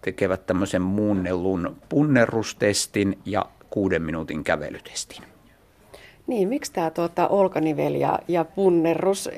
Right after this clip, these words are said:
Speaker 2: Ensimmäisenä ei tulisi juuri ne liikkeet mieleen, kun tätä kuntoa tutkitaan.
Speaker 1: No, tää olkanivelen liikkuvuuden mittaus, ö,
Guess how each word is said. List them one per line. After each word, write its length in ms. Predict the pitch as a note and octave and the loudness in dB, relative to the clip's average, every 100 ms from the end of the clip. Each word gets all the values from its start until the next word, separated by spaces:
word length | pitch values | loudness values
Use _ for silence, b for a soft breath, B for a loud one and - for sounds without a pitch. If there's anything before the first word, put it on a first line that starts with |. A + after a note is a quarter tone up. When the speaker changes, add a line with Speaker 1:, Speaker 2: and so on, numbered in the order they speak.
| - - | -10 2
Speaker 2:
Ensimmäisenä 640 | G#3 B3 A3+ G3 G3+ G3+ | 4 4 4 2 4 4
ei 120 | G#3+ | 4
tulisi 540 | G#3+ A3+ A3 A3 A3 - | 4 4 4 4 0 -2
juuri 260 | G#3 A#3 B3 | -2 0 2
ne 180 | C4+ C4 | 2 4
liikkeet 440 | D#3+ D#3 C#3 - | 2 2 -4 -2
mieleen, 360 | F3 E3 D#3+ D#3+ | 2 2 2 -2
kun 120 | - - | -6 -8
tätä 220 | - D#3+ | -10 -10
kuntoa 500 | - E3+ D#3+ A2+ - - b b b - - - | -4 -2 -2 -4 -6 -10 b b b -20 -20 -12
tutkitaan. 440 | E3+ - - - - B B B B B B B B - | -10 -10 -14 -16 -20 B B B B B B B B -4
Speaker 1:
No, 80 | C#3 | 4
tää 180 | D#3 D3 | 6 8
olkanivelen 1000 | G#3 - D#3+ C3+ B2+ B2 B2 A#2 A2 - - - - _ - - - - - C#3+ | 6 4 6 8 8 6 4 4 2 0 -8 -20 -20 _ -20 -16 -14 -14 -16 -6
liikkuvuuden 840 | C3+ A2+ C3+ C3 - G#2 G#2+ A2 A2 | 0 6 6 6 2 6 8 8 6
mittaus, 920 | B2+ B2+ - - G2+ F#2 F#2+ - - | 6 4 -2 4 6 6 4 -2 4
ö, 300 | G#2 G2+ | 6 6